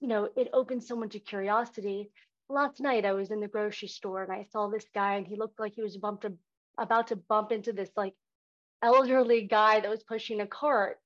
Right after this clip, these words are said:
And I realized that they knew each other. He was putting something in his basket. And I just couldn't, I said something. I'm like, "Oh my God, so happy to see that you guys know each other. I thought he was just about to run into you." And it wa-, and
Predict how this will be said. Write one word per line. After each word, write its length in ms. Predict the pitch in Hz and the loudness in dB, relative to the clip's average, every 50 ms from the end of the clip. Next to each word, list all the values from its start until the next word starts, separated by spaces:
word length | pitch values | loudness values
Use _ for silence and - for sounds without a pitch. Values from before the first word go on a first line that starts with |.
| _ _ _ _ _ _ _ - | _ _ _ _ _ _ _ -6
And 140 | - 247 240 | -2 0 2
I 80 | 247 247 | 4 2
realized 460 | 247 240 254 262 262 269 269 254 208 | 2 4 2 2 4 4 4 2 2
that 100 | 240 226 | 0 -2
they 180 | 226 - - - | -2 -6 -6 -8
knew 220 | 226 226 254 254 | -6 -6 -4 -4
each 160 | 240 240 - | -4 -4 -6
other. 180 | 208 180 175 185 | -4 -4 -4 -4
He 100 | 180 208 | -4 -6
was 100 | 208 202 | -8 -8
putting 280 | - - 247 254 240 | -4 -2 -2 0 0
something 180 | 247 240 226 220 | 0 -4 -4 -4
in 80 | 214 202 | -6 -6
his 120 | 185 - | -8 -4
basket. 600 | 165 196 196 208 214 208 - - 220 - 107 - - - | 0 2 2 2 2 -2 -4 -6 -4 -4 -4 -8 -8 -4
And 160 | - 247 233 - | -2 0 0 2
I 140 | - 240 | 2 2
just 200 | 233 247 247 - | 0 0 -2 -2
couldn't, 240 | - 262 247 254 247 - | -2 0 2 2 2 0
I 160 | - 254 233 214 - - | 0 -2 -2 -2 -2 0
said 200 | 285 285 285 - | 2 2 2 2
something. 200 | - 240 214 208 | 0 -6 -6 -6
I'm 80 | 202 202 | -6 -6
like, 140 | 208 202 202 | -8 -6 -6
"Oh 80 | 269 269 | -4 -2
my 140 | 269 254 240 | 0 4 4
God, 320 | 254 262 254 240 214 202 - _ _ _ _ _ _ _ | 6 6 6 6 4 2 -2 _ _ _ _ _ _ _
so 160 | _ - 269 262 | _ 2 4 6
happy 220 | 269 269 - 269 | 6 4 4 0
to 120 | 254 247 | -4 -4
see 140 | - 269 254 | -4 -4 -2
that 120 | 240 240 247 | -2 0 0
you 80 | 240 | 2
guys 240 | 233 226 220 208 220 | 0 0 0 0 -4
know 320 | 226 226 233 240 269 330 | -6 -4 -2 -2 0 0
each 200 | 359 330 - - | -2 -2 -2 -4
other. 380 | 226 208 190 196 190 185 185 - _ _ _ _ - - | -4 -4 -2 -2 -4 -4 -6 -8 _ _ _ _ -6 -6
I 80 | 247 | -2
thought 180 | 240 269 262 247 | 0 0 -2 -2
he 120 | 262 277 | -2 -6
was 120 | 269 254 226 | -6 -6 -6
just 180 | 262 254 254 | -6 -8 -6
about 240 | 262 240 247 247 240 | 0 2 2 2 2
to 80 | 247 233 | 2 2
run 200 | 233 233 233 254 | 2 2 2 2
into 300 | 285 285 277 - - 208 | -2 -4 -6 -8 -10 -8
you." 140 | - - | -6 -6
And 120 | - 277 285 | -6 -4 -4
it 60 | 277 | -4
wa-, 200 | 269 262 - _ _ _ _ _ _ _ - | -6 -6 -10 _ _ _ _ _ _ _ -2
and 320 | 277 269 262 262 269 262 | 2 2 4 2 2 0